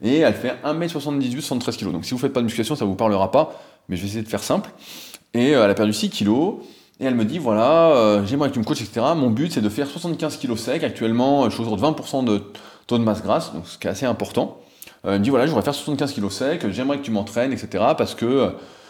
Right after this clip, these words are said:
je suis un peu perdu, j'ai pas de méthodologie, et cetera. » Nanana. De base, en fait, je me suis dit, « Mais »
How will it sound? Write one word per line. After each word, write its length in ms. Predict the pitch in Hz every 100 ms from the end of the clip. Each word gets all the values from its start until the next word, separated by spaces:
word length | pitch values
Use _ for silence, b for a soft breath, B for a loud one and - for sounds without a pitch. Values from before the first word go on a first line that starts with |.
| B
je 60 | -
suis 80 | 143
un 80 | 135
peu 120 | -
perdu, 680 | 123 107 101 127 160 165 143
j'ai 80 |
pas 100 | 113
de 60 | 127
méthodologie, 460 | 117 110 104 95 151
et 20 |
cetera. » 240 | - 87
Nanana. 320 | - 87 147 277 - B B B B _ _ _ _ -
De 160 | 113
base, 260 | 135 147 175
en 60 | 135
fait, 240 | 160 170
je 40 |
me 60 | 113
suis 120 | 101
dit, « 100 | 127
Mais » 240 | 135 95